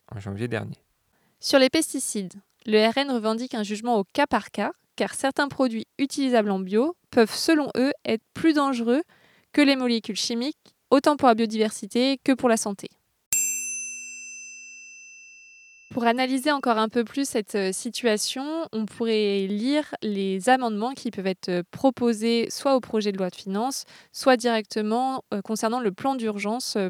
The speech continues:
Speaker 2: pour, euh, l'agriculture biologique qui a été proposé en début d'année. Il s'avère que selon, euh, la Fédération nationale de l'agriculture biologique, c'est L F I qui a proposé le plus, euh, d'amendements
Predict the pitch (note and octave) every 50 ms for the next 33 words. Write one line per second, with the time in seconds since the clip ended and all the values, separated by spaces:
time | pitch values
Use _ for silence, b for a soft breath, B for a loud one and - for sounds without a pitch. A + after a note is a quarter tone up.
0 | - - - - B3 B3+ A#3+ A#3 G#3 F#3+ F#3 G3 G3 G3 A3 G#3 - - - A3
1 | G3+ F#3+ G#3+ A#3 A#3 A3 G#3+ G3+ B3 C4 - - G3+ F#3 F3+ - F3+ - - A#3
2 | A3 - - A#3 A#3 A3 A#3+ A#3+ G#3 F#3+ F#3 F#3 A3 G#3+ G3 G#3 G3 F#3+ F#3 F#3+
3 | G3+ A#3 B3 C4 C#4 C#4 - C#4 B3+ B3 C4 D4 C#4+ - - - A#3+ A3+ A3 A3
4 | A3 - - C4 B3 A#3+ B3+ C4+ C4+ C4 B3 A3 G#3 G3 G3 G3 F#3+ F#3+ F#3+ F#3+
5 | F#3 F#3+ F#3+ - - B3 G#3+ A3+ G#3+ G#3 G#3 G3+ - - A3 G#3 G3 - - G#3
6 | G#3 G#3 G3+ F#3+ F3 E3+ F3 F#3 F#3+ - _ - - G#3 G3 F#3 F#3+ F3+ F3+ F3+
7 | F3+ G3+ B3 C#4+ D4+ - - - - - - A3+ A3 G#3 - - - D4 C#4+ B3+
8 | - - - A#3+ C4+ - - A3+ G3 F3+ - - G3 G3+ G3+ G3+ A3 A3+ G3+ F3+
9 | F3 - - - B3 A#3+ - - - G3+ F3+ F3 F3 F3+ G#3 G#3+ G#3+ G3+ G3 G3
10 | G3 G3 A3 B3 C4+